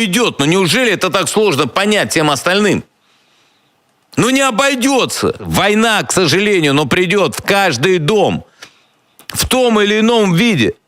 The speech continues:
Будет идти только по нарастающей. Врать себе надо прекратить уже. Прекратить себе врать.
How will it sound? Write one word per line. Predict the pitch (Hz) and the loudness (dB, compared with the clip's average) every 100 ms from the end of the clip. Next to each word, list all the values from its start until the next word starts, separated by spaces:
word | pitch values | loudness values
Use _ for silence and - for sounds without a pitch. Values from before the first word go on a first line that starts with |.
| _ _ _ | _ _ _
Будет | - 196 233 220 | 0 0 0 0
идти | 220 233 170 | -2 -2 -2
только | 247 247 202 180 | -2 -2 0 -2
по | 196 | 0
нарастающей. | 196 208 208 - 240 190 123 - - _ _ _ _ _ _ _ _ _ | 0 0 -2 0 2 2 0 -2 -6 _ _ _ _ _ _ _ _ _
Врать | - 160 311 349 311 | -2 0 2 0 0
себе | - 254 233 | -2 0 0
надо | 220 202 185 | 0 0 -2
прекратить | 196 170 202 196 190 127 | -2 0 -2 0 -2 0
уже. | 107 95 - _ _ _ _ _ _ _ _ _ _ _ _ _ _ _ _ | 0 0 -4 _ _ _ _ _ _ _ _ _ _ _ _ _ _ _ _
Прекратить | - 247 - 262 240 320 262 | -4 -2 0 0 0 -2 -2
себе | - 220 254 240 | -2 -2 0 0
врать. | 151 202 165 - | 0 0 -2 -4